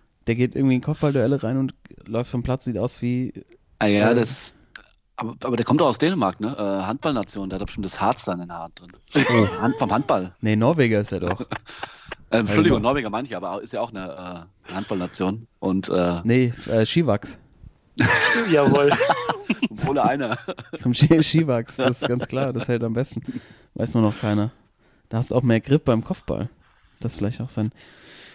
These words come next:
Speaker 1: sein, äh, sein Trumpf. Weiß man noch nicht. Will mal, aber das, ich finde das, äh, schon mal einen sehr guten Ansatz, Timo.
Speaker 2: Ja.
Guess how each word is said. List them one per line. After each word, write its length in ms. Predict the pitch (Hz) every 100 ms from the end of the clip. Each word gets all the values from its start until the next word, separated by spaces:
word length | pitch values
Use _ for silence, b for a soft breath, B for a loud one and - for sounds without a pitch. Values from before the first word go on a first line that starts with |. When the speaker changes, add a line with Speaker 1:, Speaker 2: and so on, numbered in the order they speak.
| B
Speaker 1:
sein, 480 | - 110 107 104 101
äh, 420 | 60 65 82 113
sein 220 | 110 110 104
Trumpf. 360 | 170 185 - B B B -
Weiß 240 | 117 123
man 100 | 110
noch 120 | 104
nicht. 280 | 107 104 - b b _
Will 100 | 113 117
mal, 260 | 110 113
aber 160 | 87 113
das, 180 | 107 -
ich 120 | -
finde 220 | 131 127 135
das, 220 | - -
äh, 260 | - -
schon 160 | 127 127
mal 80 | 127
einen 120 | 120
sehr 120 | 123
guten 160 | 123 123
Ansatz, 320 | 131 117 -
Timo. 260 | 113 107 113 _ _ B B B B -
Speaker 2:
Ja. 160 | 107